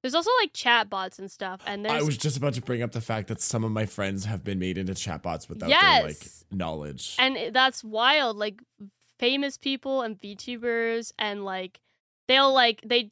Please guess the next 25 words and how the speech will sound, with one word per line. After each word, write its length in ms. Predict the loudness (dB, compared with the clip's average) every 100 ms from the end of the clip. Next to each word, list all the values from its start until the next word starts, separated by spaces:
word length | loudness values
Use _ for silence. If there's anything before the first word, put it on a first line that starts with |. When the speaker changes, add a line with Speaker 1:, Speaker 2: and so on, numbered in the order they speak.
| _
Speaker 1:
they 240 | 2 4 2
basically 640 | 2 0 0 -4 -4 -4 -2
input 540 | -2 -2 -2 -2 -4
personality 640 | -8 -10 -8 -8 -8 -8
traits 480 | -8 -6 -6 -6 -14 -12
into 240 | -12 -10
the 100 | -14
chatbot, 580 | -10 -6 -6 -4 -6 -6
and 100 | -6
that's 200 | -10 -10
how 120 | -10
they, 160 | -10 -10
like, 320 | -10 -12 -18 _ _ _ _ -6
quote 180 | -2
unquote 320 | -2 -4 -8 -8
train 340 | -8 -6 -6
them. 300 | -4 -4 -4 -4
And 300 | -4 -4 -8
the 140 | -2 2
argument 380 | 2 2 -2 -2
is 80 |
that, 260 | 0 0 0
well, 440 | 2 2 2 0 -4
you 100 | -6
know, 340 | -6 -8 -10